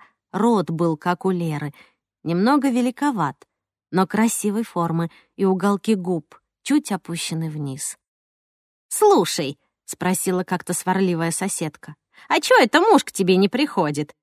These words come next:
Ты не замужняя, что ли?» «Разошлась», — ответила Лера. Конечно, она могла бы соврать, что муж в командировке, как, отводя глаза, соврала совсем юная девочка Зоя,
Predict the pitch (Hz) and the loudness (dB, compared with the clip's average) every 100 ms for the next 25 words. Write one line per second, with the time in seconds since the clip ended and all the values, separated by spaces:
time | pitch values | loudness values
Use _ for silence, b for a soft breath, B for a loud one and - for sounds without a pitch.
0 | _ 320 311 294 302 277 359 480 480 359 | _ 2 4 8 8 8 8 4 4 2
1 | - - 160 151 151 - _ _ _ _ | 2 -2 -2 -2 -6 -10 _ _ _ _
2 | _ _ _ 190 180 220 - 165 143 - | _ _ _ 0 2 2 0 -4 -8 -10
3 | - _ _ _ - - 165 151 160 165 | -14 _ _ _ -14 -8 -6 -6 -4 -4
4 | 160 147 143 - _ _ _ _ _ _ | -2 -4 -8 -14 _ _ _ _ _ _
5 | - 233 285 269 254 254 247 254 240 240 | -4 -2 0 2 4 4 4 4 4 2
6 | 240 226 254 - 220 233 254 - - 226 | 2 2 0 0 2 4 2 -2 0 4
7 | 240 226 226 139 - - 147 _ _ _ | 4 4 2 0 -6 -18 -20 _ _ _
8 | - - 190 190 190 196 180 190 185 226 | -14 -8 -2 2 4 4 4 2 4 2
9 | - 175 180 185 190 180 - 220 208 180 | 2 0 2 2 2 -2 -2 0 0 2
10 | 175 175 156 175 170 - 185 170 196 180 | 0 0 0 0 -2 -4 -4 -2 0 0
11 | 156 | 0